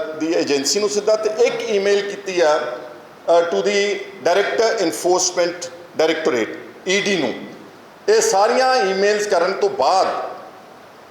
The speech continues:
ਅ, ਡੀ ਜੀ ਪੀ ਦਫ਼ਤਰ ਨੂੰ, ਅ, ਨੂੰ, ਅ, ਈਮੇਲ ਕਰਨ ਤੋਂ ਬਾਅਦ, ਉਹਨਾਂ ਨਾਲ ਟੈਲੀਫੋਨ ਦੇ ਉੱਤੇ ਚੈੱਕ ਕਰਨ ਤੋਂ ਬਾਅਦ ਮੈਂ ਤੁਹਾਡੇ ਮੀਡੀਆ ਦੀ ਡੋਮੇਨ ਵਿੱਚ ਆਇਆ ਵਾਂ। ਔਰ ਇਹ ਸਿੱਧਾ ਸਿੱਧਾ ਜਿਹੜੀ ਕੰਪਲੇਂਟ ਹੈ, this should be dealt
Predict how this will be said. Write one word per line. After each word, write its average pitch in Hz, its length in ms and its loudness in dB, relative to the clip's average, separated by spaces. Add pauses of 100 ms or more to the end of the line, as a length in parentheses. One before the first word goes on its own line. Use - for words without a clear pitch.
(120)
ਅ, 175 240 -2
ਡੀ 160 80 0
ਜੀ 175 160 -2
ਪੀ 214 160 -4
ਦਫ਼ਤਰ 185 300 0
ਨੂੰ, 196 340 0
ਅ, 165 40 4
ਨੂੰ, 180 400 -2
ਅ, 160 520 2
ਈਮੇਲ 196 200 2
ਕਰਨ 190 220 2
ਤੋਂ 190 140 -2
ਬਾਅਦ, 202 260 4
ਉਹਨਾਂ 190 200 2
ਨਾਲ 190 120 4
ਟੈਲੀਫੋਨ 170 420 0
ਦੇ 185 60 2
ਉੱਤੇ 180 180 -2
ਚੈੱਕ 185 280 -2
ਕਰਨ 185 160 2
ਤੋਂ 180 140 -2
ਬਾਅਦ 160 480 2 (360)
ਮੈਂ 165 120 2
ਤੁਹਾਡੇ 165 280 2
ਮੀਡੀਆ 156 300 0
ਦੀ 160 120 -2
ਡੋਮੇਨ 135 340 0
ਵਿੱਚ 135 200 -2
ਆਇਆ 117 220 2
ਵਾਂ। 165 180 0 (480)
ਔਰ 202 200 4
ਇਹ 214 260 4
ਸਿੱਧਾ 240 420 0
ਸਿੱਧਾ - 680 0 (380)
ਜਿਹੜੀ 185 180 2
ਕੰਪਲੇਂਟ 196 580 -2
ਹੈ, 190 120 6
this 185 160 2
should 185 280 -2
be 196 60 2
dealt 175 480 2